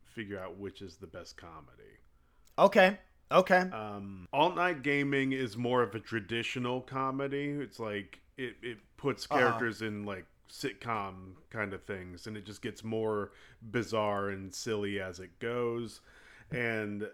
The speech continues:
Speaker 1: the Get Lost Losers is just them horsing around, basically, and failing a lot of the time. And both of them, I, I remember laughing at both of them quite a bit.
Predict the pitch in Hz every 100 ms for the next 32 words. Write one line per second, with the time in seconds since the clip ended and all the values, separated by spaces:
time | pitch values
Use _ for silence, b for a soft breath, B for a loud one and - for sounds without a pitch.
0 | - _ 123 117 151 127 120 104 - 190
1 | 269 214 175 147 135 110 - - _ _
2 | _ _ 139 123 98 131 120 - 113 127
3 | 120 113 110 104 90 _ _ _ _ _
4 | _ _ _ - - 131 127 - 123 110
5 | 107 107 107 101 98 90 98 92 - -
6 | 98 92 87 87 - 120 110 104 98 87
7 | 82 87 101 104 98 95 92 90 85 101
8 | 87 80 78 _ b b b - 113 107
9 | 117 143 196 196 180 127 131 123 117 107
10 | 117 131 131 131 131 151 233 214 208 175
11 | 143 123 _ _ _ _ _ _ _ _
12 | _ 110 127 127 131 127 120 110 107 101
13 | 95 110 104 98 95 95 - 98 90 82
14 | 85